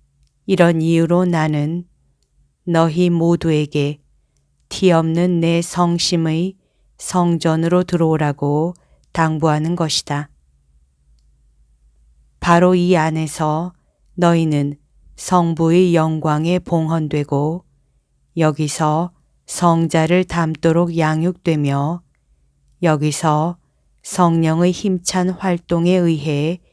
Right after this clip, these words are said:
변화된다. 만민의 구원을 위해 너희의 사제다운 희생이 꼭 필요한 것이다.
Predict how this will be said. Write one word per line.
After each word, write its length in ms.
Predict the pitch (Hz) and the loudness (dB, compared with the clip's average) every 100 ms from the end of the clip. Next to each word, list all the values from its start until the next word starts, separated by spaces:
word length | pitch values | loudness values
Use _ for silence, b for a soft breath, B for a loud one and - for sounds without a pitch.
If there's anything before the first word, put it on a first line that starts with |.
| _ _ _ | _ _ _
변화된다. 1000 | - 160 151 165 170 170 147 147 147 147 _ _ _ _ _ _ _ _ _ _ _ _ _ _ _ _ _ _ _ _ _ _ _ | -2 0 0 0 0 -2 -4 -4 -6 -8 _ _ _ _ _ _ _ _ _ _ _ _ _ _ _ _ _ _ _ _ _ _ _
만민의 680 | 180 165 175 180 185 196 185 | 2 4 4 4 4 2 0
구원을 640 | - 175 170 165 185 185 | 0 2 4 4 2 2
위해 560 | 165 151 143 143 180 - _ _ _ _ | 0 0 -2 -2 -4 -10 _ _ _ _
너희의 560 | 175 165 156 165 165 165 | -2 0 2 2 2 0
사제다운 720 | - 180 165 170 165 165 175 | -2 -2 0 -2 0 2 0
희생이 720 | 170 208 190 175 143 143 135 b b b b | -2 -6 -4 -2 0 -2 -4 b b b b
꼭 400 | - 165 165 175 | 2 4 4 -2
필요한 540 | - - 175 160 160 175 | -8 -4 0 0 0 -2
것이다. 560 | 160 151 - 147 143 | -2 -2 -6 -6 -8